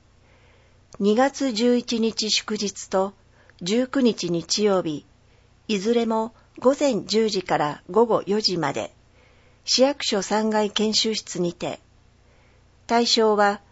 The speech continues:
市内在住、在勤、在学で、二日間とも受講できる人。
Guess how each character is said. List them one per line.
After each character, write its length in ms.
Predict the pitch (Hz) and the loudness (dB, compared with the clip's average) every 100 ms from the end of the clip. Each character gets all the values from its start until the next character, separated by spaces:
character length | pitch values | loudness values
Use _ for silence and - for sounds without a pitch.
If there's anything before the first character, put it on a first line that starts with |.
| _ _ | _ _
市 240 | - 285 | -2 0
内 260 | 285 254 170 | 2 2 0
在 300 | 175 196 202 | 0 -2 -2
住、 400 | 185 180 170 - _ _ 226 | -2 0 0 -4 _ _ 0
在 320 | 214 208 202 | 4 4 2
勤、 400 | - 196 190 180 - - | -6 -2 0 -2 -8 -8
在 260 | 185 202 214 | 0 0 0
学 280 | 214 202 | -2 -2
で、 260 | 185 185 190 _ _ _ _ _ | 0 0 -2 _ _ _ _ _
二 280 | - 202 - | -6 -4 -2
日 140 | 285 | -2
間 220 | 285 277 277 | -2 -2 -2
と 140 | 262 | 0
も 220 | 254 262 - | 2 0 -2
受 160 | 175 180 | -6 -4
講 240 | - 202 | -2 -2
で 140 | 196 | -2
き 120 | 190 190 | -2 -2
る 80 | |
人。 400 | 170 - - 127 | -2 -8 -6 -6